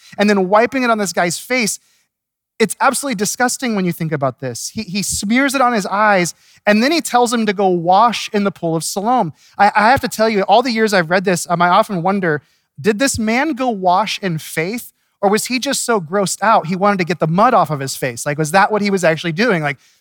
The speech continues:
"I gotta go do something, so <laughs> whether I believe or not, I'm just gonna clean myself up here because this is so disgusting." But,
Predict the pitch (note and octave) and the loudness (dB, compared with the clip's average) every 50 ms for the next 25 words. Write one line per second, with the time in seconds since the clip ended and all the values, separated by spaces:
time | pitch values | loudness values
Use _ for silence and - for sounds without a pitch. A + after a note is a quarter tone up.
0 | _ _ D#3 D#3+ G3 G3+ G#3 G3 G#3+ F3+ G3 E3+ - - B3 D4+ C4 - D#3+ D#3 | _ _ -2 0 2 2 4 2 2 0 0 -2 0 0 0 0 0 -2 -4 -4
1 | D#3+ - F#3+ F3+ F3 E3+ F#3+ - - G3+ G3+ F#3 G#3+ G#3 G#3 G3 G3 E3+ E3 F3+ | -2 0 2 2 2 2 0 0 0 0 2 2 4 4 6 4 4 4 2 0
2 | F3 G3 A#3 B3+ G#3+ G3 F3 F3+ G#3 B3 A#3+ F#3+ D#3+ F3+ F#3 G3+ G3 - G3+ E3 | 0 0 0 0 0 0 2 4 4 4 6 6 4 4 2 2 0 -2 -4 -6
3 | D#3 - - G#3+ F#3+ E3+ E3+ - - E3 D3+ D3 A3 A#3 - - D#3+ D3 D3 C#3+ | -6 -4 -6 -2 0 0 0 0 -2 -6 -2 0 0 0 0 -2 -6 -6 -6 -6
4 | - _ _ _ _ - F3+ - F#3 E3 D3+ D#3 D3 - E3 D3+ - - C#3 C3 | -8 _ _ _ _ -4 -2 0 0 -2 -2 -4 -6 -6 -6 -8 -6 -8 -8 -8
5 | C3+ C3+ - - F3+ F3+ - - C#3+ C3+ D3 D#3+ - | -8 -12 -6 -4 -4 -4 -4 -6 -8 -6 -6 -8 -8